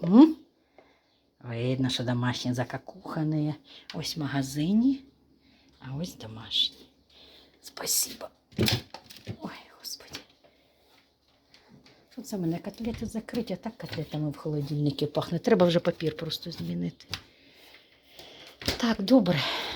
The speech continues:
Збираюся, бо яблука купила той самий сорт, а не смачні. А це ось огірочки намочила. Треба під, під це, це що я хочу посадити, інші. Це тьоща.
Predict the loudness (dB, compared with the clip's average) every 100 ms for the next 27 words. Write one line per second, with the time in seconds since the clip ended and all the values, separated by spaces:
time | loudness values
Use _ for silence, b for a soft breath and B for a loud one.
0 | B B B B -18 -12 -10 -10 -8 -8
1 | -8 -12 -20 -20 -20 _ _ _ -20 B
2 | B B B B B B B -16 -10 -8
3 | -6 -4 -4 -2 -4 -4 -8 _ _ -12
4 | -6 -2 2 2 0 B B B B B
5 | 0 0 2 2 2 -2 -2 -4 -8 -10
6 | -6 -6 -4 -4 -4 -2 -2 0 -2 -4
7 | B B B -8 -2 -2 -4 -4 0 2
8 | 4 2 2 -2 0 0 2 0 0 4
9 | 6 4 2 0 -2 -4 -14 -16 B B
10 | B B -20 -12 -8 -8 -6 -2 -2 0
11 | -4 -4 -8 -12 -12 -12 -12 -14 -14 -14
12 | -10 -10 -8 -8 -8 -6 -8 2 2 4
13 | 0 0